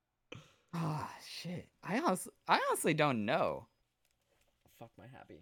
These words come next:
Speaker 2: backwards.
Speaker 1: I think ju-, just to have, just to have an answer, I'll probably go with, like, some sort of sushi.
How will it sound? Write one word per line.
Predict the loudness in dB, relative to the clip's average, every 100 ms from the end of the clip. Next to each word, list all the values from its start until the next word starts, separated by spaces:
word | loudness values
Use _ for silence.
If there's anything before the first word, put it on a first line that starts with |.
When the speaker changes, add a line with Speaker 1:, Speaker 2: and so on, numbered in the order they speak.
| -18
Speaker 2:
backwards. | -20 -6 0
Speaker 1:
I | 2
think | 6 4 4 -4 -20 -20 _ _ _ _ _ _ _ _ _ _ _ _ _ _ -20 -10 0
ju-, | 4 4
just | 6 6 6 6
to | 6
have, | 6 6 8 6 4 -8 -18 _ _ _ _ _ _ _ _ _ _ _ _ _ 2
just | 2 4
to | 2
have | 4 4 4
an | 0
answer, | -2 -4 -2 -2 -2 -2 -8 _ _ _ _ _ _ _ _ -20 -20 _ _ _ _ _ _ _ _ _ _ _ _ _ _ _ _ _ _ _ _
I'll | 2
probably | 4 4 2
go | 2 2
with, | 2
like, | 0
some | 0 -4
sort | -2 -4
of | -4
sushi. | -8 -10